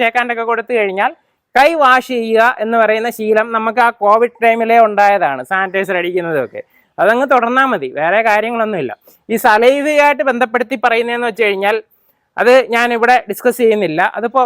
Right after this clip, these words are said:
ഓരോരുത്തർക്ക്, ആ, അവരവരുടേതായിട്ടുള്ളൊരു കാര്യമുണ്ട്. സലൈവയിലൂടെ, ആ, ഈ പറയുന്ന രോഗങ്ങളെന്ന് പറയുന്നത് മനുഷ്യൻ്റെ സലൈവയുമായിട്ട് ബന്ധപ്പെട്ടിട്ടാണ്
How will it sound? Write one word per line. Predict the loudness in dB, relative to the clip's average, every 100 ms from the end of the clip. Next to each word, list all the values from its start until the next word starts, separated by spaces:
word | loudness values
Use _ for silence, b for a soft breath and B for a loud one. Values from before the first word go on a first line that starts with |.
| 2
ഓരോരുത്തർക്ക്, | 4 2 2 0 -2 -2 -2 -4 0
ആ, | 2 4 2
അവരവരുടേതായിട്ടുള്ളൊരു | 0 0 2 2 2 2 0 0 -4 0 2
കാര്യമുണ്ട്. | 2 0 -2 0
സലൈവയിലൂടെ, | 0 0 2 2 2 0 0 0 -2 _ _ _ _ 0
ആ, | 4 4 4 4 0
ഈ | -2 2
പറയുന്ന | 2 2 2 2 2 2 4
രോഗങ്ങളെന്ന് | 6 4 2 0
പറയുന്നത് | 0 0 0
മനുഷ്യൻ്റെ | 0 -2 -2 -2 0
സലൈവയുമായിട്ട് | 0 2 0 2 2 2 2 0 0 -2
ബന്ധപ്പെട്ടിട്ടാണ് | -2 -6 -4 -2 -2